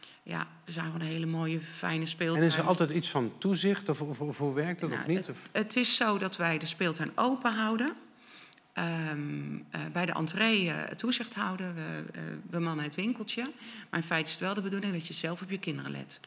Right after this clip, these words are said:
Speaker 2: Oké.
Speaker 1: We zijn geen crash, geen opvang, geen
Speaker 2: Nee.
Speaker 1: Ehm,
Speaker 2: Nee, dus je
Speaker 1: dus
Speaker 2: misschien
Speaker 1: in feite kom je
Speaker 2: krijg je ook nooit gedoe over verantwoordelijkheid van, eh, nou ja, wat, wat je soms wel eens hoort, toch? Even dat, dat
Speaker 1: Nou, kijk.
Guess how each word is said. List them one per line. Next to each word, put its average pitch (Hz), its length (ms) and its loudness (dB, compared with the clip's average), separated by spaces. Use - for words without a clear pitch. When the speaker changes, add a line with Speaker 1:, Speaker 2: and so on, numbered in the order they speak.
Speaker 2:
Oké. 143 140 -2
Speaker 1:
We 160 60 -2
zijn 151 220 0
geen 202 200 0
crash, 220 340 -2
geen 226 200 0
opvang, 185 520 -4
geen 160 320 -2
Speaker 2:
Nee. 131 120 -4
Speaker 1:
Ehm, 160 80 -6
Speaker 2:
Nee, - 120 -6
dus 151 220 6
je 147 60 2
Speaker 1:
dus 139 100 4
Speaker 2:
misschien 247 220 8
Speaker 1:
in - 60 4
feite 269 300 6
kom 302 220 6
je 254 80 10
Speaker 2:
krijg 175 160 8
je 165 60 6
ook 160 100 6
nooit 165 220 6
gedoe 151 560 4
over 143 380 4
verantwoordelijkheid 143 840 0
van, 131 300 -2
eh, 117 160 -2
nou 120 200 2
ja, 90 180 -4
wat, 117 160 -2
wat 117 180 -6
je 110 120 -2
soms 120 260 -2
wel 117 100 0
eens 110 100 2
hoort, 117 300 2
toch? 135 220 0
Even 120 200 -2
dat, 120 180 -4
dat - 260 -4
Speaker 1:
Nou, 139 360 -4
kijk. - 200 -8